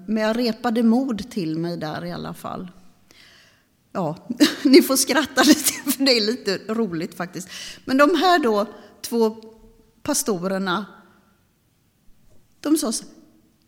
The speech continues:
"Äntligen, äntligen så kommer det någon från Svenska kyrkan och vill be tillsammans med oss." Så de tog mig i varsin hand och så ledde de ut mig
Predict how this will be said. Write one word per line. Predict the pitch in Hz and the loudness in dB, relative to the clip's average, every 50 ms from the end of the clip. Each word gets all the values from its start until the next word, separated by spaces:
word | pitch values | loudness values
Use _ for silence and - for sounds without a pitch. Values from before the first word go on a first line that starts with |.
| - 415 381 | -6 -4 -2
"Äntligen, | 320 233 185 160 - - - 208 196 202 202 277 302 285 233 214 208 - - - - _ _ _ - - 403 370 | -2 -2 -2 -4 -6 -8 -8 -8 -6 -6 -4 -6 -4 -4 -6 -6 -8 -10 -14 -20 -20 _ _ _ 0 2 4 6
äntligen | 302 254 226 - - - - 247 277 240 285 302 302 339 311 | 6 4 4 2 -2 -6 -6 -4 -4 -2 0 0 0 0 0
så | 285 - - 359 330 | 0 0 -2 -4 -6
kommer | - - - 240 202 196 202 208 220 | -6 -4 -2 0 0 0 -2 -2 -2
det | 208 233 233 | 0 2 4
någon | 240 262 320 302 226 190 202 196 196 196 208 | 4 4 4 4 2 -2 -2 -4 -4 -6 -6
från | - 214 202 202 | -6 -6 -6 -4
Svenska | - 202 202 202 208 - - 208 | -4 -4 -4 -6 -6 -6 -6 -6
kyrkan | 214 - - - 311 269 202 208 - - - 175 175 170 185 190 202 185 - - - - - - _ | -6 -4 -2 -2 -2 -2 -2 -6 -10 -10 -6 -6 -4 -4 -4 -6 -8 -10 -14 -18 -20 -20 -20 -12 _
och | - 359 349 233 240 | -4 -2 -2 0 0
vill | 240 247 240 240 | 0 2 2 2
be | 208 185 190 - 196 226 277 349 302 - - | 0 0 0 0 0 2 2 0 -2 -4 -4
tillsammans | - 311 - - - 170 160 170 170 165 165 160 165 180 196 - - - - - _ _ _ _ - | -4 -4 -2 -2 -2 -4 -4 -6 -6 -6 -6 -4 -6 -6 -6 -6 -6 -8 -8 -10 _ _ _ _ -8
med | - 220 185 | -6 -6 -6
oss." | - 139 - - - - - - - - - - - - - - - - - | -6 -10 -10 -10 -10 -10 -10 -12 -14 -16 -20 -20 -20 -20 -20 -20 -18 -10 -6
Så | 247 220 294 | -2 2 6
de | 269 294 427 440 381 | 6 6 6 4 0
tog | - - 370 349 294 285 | 0 2 2 2 2 2
mig | 262 240 220 214 214 214 - - | 2 2 2 2 0 0 -2 -2
i | 269 | -2
varsin | 226 233 214 220 226 226 - 247 214 233 | 0 0 0 0 0 0 -2 0 0 0
hand | 196 214 196 185 196 208 202 | 0 0 -2 -2 -2 -4 -4
och | - - - | -6 -6 -4
så | - - | -4 -2
ledde | 247 240 240 233 226 240 302 | -2 -2 -2 -2 -2 -2 -2
de | 302 277 277 240 | 0 2 2 2
ut | 220 202 190 214 - - - | 2 0 -2 -4 -6 -6 -6
mig | 214 202 196 190 190 | -4 -2 -2 -4 -4